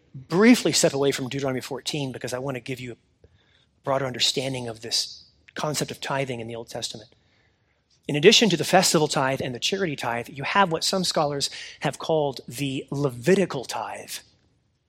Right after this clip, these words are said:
While the Levites benefited from the charity tithe, they weren't the only ones benefiting from it.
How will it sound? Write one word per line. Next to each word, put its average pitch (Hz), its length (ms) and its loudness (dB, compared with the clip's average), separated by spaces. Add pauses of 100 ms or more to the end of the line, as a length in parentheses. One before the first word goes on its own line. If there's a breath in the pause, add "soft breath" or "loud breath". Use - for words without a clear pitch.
(640 loud breath)
While 196 240 10
the 190 80 4
Levites 196 380 6
benefited 165 480 4
from 151 120 4
the 135 60 0
charity 220 360 4
tithe, 135 320 0
they 156 80 4
weren't 170 160 6
the 170 80 -6
only 196 180 6
ones 147 220 0
benefiting 120 420 -8
from - 200 -16
it. - 80 -20